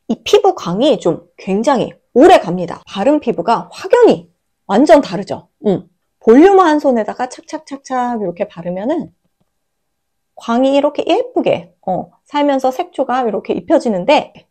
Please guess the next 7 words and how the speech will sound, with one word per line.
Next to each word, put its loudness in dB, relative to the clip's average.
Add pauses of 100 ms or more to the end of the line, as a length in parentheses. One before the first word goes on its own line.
(120)
맨 -2
피부에 0 (540)
바르면은, -6 (760)
음, -8 (600)
그냥 -12
약간 -10
허옇게 -2